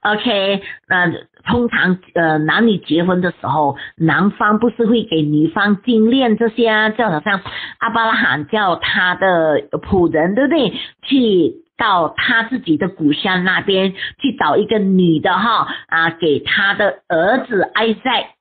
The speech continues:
做老婆，对不对？所以有带着这些金啊，这些链啊，这些去，去了哈。所以我们这一次回去，主耶稣也会给我们链，也会给我们戒指啊，还有其他了哈。好，呃，接下来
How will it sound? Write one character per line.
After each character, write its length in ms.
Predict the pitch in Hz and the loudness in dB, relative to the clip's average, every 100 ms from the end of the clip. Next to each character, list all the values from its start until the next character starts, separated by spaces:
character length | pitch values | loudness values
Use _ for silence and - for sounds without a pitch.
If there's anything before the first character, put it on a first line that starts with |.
| _ | _
做 160 | 208 175 | -2 0
老 220 | 143 127 | 0 -2
婆， 280 | - 147 196 | -2 -2 0
对 120 | 240 | 0
不 60 | |
对？ 300 | 294 247 - - - | 2 0 -2 -10 -2
所 80 | |
以 60 | 196 | 0
有 100 | 156 | 0
带 240 | 160 196 | 0 -2
着 120 | 180 185 | -2 -4
这 140 | 214 | -6
些 160 | 214 214 | -4 -6
金 480 | - 339 311 294 | -2 0 2 2
啊， 300 | 277 262 247 247 | 2 0 0 -2
这 140 | 254 | -2
些 160 | 240 220 | 0 2
链 340 | 294 302 233 | 4 2 0
啊， 220 | 214 202 | -2 -2
这 160 | 202 226 | -2 -2
些 260 | 220 190 | 0 0
去， 300 | 185 254 202 - - - | 0 -2 -4 -6 -16 -6
去 220 | 254 214 | 0 2
了 80 | 156 | 2
哈。 300 | 151 156 - - - - - | 2 0 -2 -12 -20 -20 -12
所 100 | - | -4
以 260 | 202 147 - - - - 160 | 0 0 -2 -14 -20 -6 -2
我 80 | 156 | 0
们 260 | 156 202 | 2 0
这 100 | 202 | 0
一 100 | 208 | 0
次 160 | 175 208 | 0 0
回 220 | 180 175 | 2 0
去， 240 | 180 302 269 | 2 0 0
主 140 | 165 | 2
耶 160 | 156 185 | 2 2
稣 100 | 202 | 2
也 100 | 151 | 2
会 120 | 185 | 2
给 140 | 190 | -2
我 40 | 139 | -2
们 280 | 139 185 240 | 0 2 2
链， 400 | 339 277 190 151 | 2 0 0 0
也 140 | 156 | 2
会 160 | 226 233 | 2 0
给 260 | 175 175 | -2 0
我 160 | 147 147 | 2 0
们 360 | 147 180 180 - | 0 -2 -4 -10
戒 240 | - 302 247 | -2 0 0
指 520 | - 180 180 214 240 - | -2 0 2 2 0 0
啊， 260 | 170 175 - - | -2 -2 -6 -8
还 100 | 175 | -2
有 140 | 170 | 0
其 220 | 151 - 160 | -2 -4 -6
他 260 | - 156 | -2 0
了 60 | 156 | 0
哈。 260 | 156 160 - - - - - | 0 -2 -6 -12 -10 -12 -6
好， 380 | 151 185 180 - | -2 0 -2 -6
呃， 500 | - 165 156 151 156 - | -4 -2 0 0 0 -2
接 140 | 208 | -2
下 180 | - 165 | 0 -2
来 240 | 170 - | -2 -6